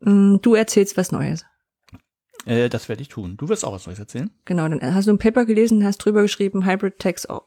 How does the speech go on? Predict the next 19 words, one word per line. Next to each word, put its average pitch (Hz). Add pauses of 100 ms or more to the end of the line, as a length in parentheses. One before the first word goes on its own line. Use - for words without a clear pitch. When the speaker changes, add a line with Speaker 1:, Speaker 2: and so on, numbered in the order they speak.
(140)
Speaker 1:
oh 180
my, 165 (100)
on, 202
oh, 190
oh 180
my? 208 (1300)
Speaker 2:
Äh, 117 (100)
ja, 104
kann 120
man 185
Speaker 1:
Ja. 175
Speaker 2:
sagen. 85 (380)
Speaker 1:
Okay. 175 (300)
Oder 185
Speaker 2:
<laughs> -
Speaker 1:
O 185
M 185
I, 147 (240)
ja. 156